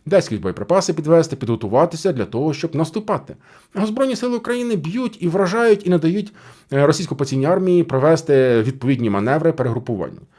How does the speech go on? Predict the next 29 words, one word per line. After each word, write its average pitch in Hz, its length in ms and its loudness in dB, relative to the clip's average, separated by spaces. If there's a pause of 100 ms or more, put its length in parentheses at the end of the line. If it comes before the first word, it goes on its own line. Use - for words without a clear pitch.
Україна 143 400 0
це 208 140 -8
не 233 80 -8
погодиться, 220 420 -6
очевидно. 190 480 -6 (340)
І 165 120 2
те, 202 240 2
щоб 202 200 -2
Україна 226 400 -2
перестала 180 540 4
бити 196 480 2 (340)
по 156 100 0
російських 165 280 0
військових 156 320 0
об'єктах, 135 540 -6 (300)
це 131 320 4
взагалі 117 680 -2
що 143 220 0
за 98 200 0
так 104 180 -6
звані 98 340 -4
умови? 92 360 -8 (360)
Ще 147 200 2
один 143 380 4 (260)
так 123 140 -4
званий 156 280 2
меморандум 160 560 2
чи 101 140 -8
що? - 200 -12